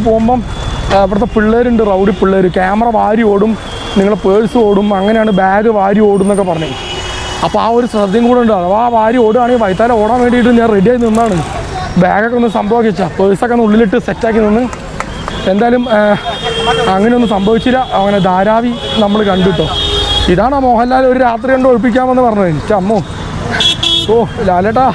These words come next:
ഒന്നല്ല രണ്ടായിരം രാത്രി കഴിഞ്ഞാൽ ഇത് ഒഴിപ്പിക്കാൻ പറ്റില്ല, അത്രയ്ക്കും ഉണ്ട് ഇത്. അതിൻ്റെ ഉള്ളിൽ പോയിട്ട് പുറത്തേക്ക് ഇറങ്ങാൻ തന്നെ ഞാൻ ബുദ്ധിമുട്ടി പോയി. എത്രയോ ഗവൺമെൻറ് പല പല മാറി മാറി വരുന്ന ഗവൺമെൻറ് വിചാരിച്ചിട്ടും ഇത്, ഏ, ഒഴിപ്പിക്കാൻ പറ്റിയിട്ടില്ല, അത്രയ്ക്കും ഒരു ഇതാണ്. ഓ,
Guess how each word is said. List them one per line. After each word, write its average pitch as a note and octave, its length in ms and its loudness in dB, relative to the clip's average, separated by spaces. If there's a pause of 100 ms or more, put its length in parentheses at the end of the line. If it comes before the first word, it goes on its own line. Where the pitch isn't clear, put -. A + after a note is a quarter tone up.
(960)
ഒന്നല്ല B3 300 0 (120)
രണ്ടായിരം A#3 440 2
രാത്രി A#3+ 260 -2
കഴിഞ്ഞാൽ B3 260 2
ഇത് B3 100 4
ഒഴിപ്പിക്കാൻ G#3+ 320 2
പറ്റില്ല, A3+ 260 2
അത്രയ്ക്കും A3+ 280 2
ഉണ്ട് A3 140 2
ഇത്. E3+ 120 2 (460)
അതിൻ്റെ F#3 220 0
ഉള്ളിൽ A3+ 140 4 (100)
പോയിട്ട് A3+ 280 0
പുറത്തേക്ക് A3 360 0
ഇറങ്ങാൻ A#3+ 260 0
തന്നെ B3 180 2
ഞാൻ A#3+ 140 2
ബുദ്ധിമുട്ടി A3 380 2
പോയി. D3+ 160 2 (1800)
എത്രയോ G#3+ 240 0 (100)
ഗവൺമെൻറ് A#3 480 2
പല G#3+ 200 0
പല B3 80 0 (120)
മാറി A#3 260 2
മാറി B3 200 2
വരുന്ന B3 240 2
ഗവൺമെൻറ് A#3 460 2
വിചാരിച്ചിട്ടും A3+ 480 2
ഇത്, A#3+ 80 2 (560)
ഏ, G3+ 40 4 (160)
ഒഴിപ്പിക്കാൻ G3+ 440 2
പറ്റിയിട്ടില്ല, G3+ 400 0 (120)
അത്രയ്ക്കും G#3 360 0
ഒരു G#3+ 120 2
ഇതാണ്. E3 200 0 (1800)
ഓ, G#3 60 0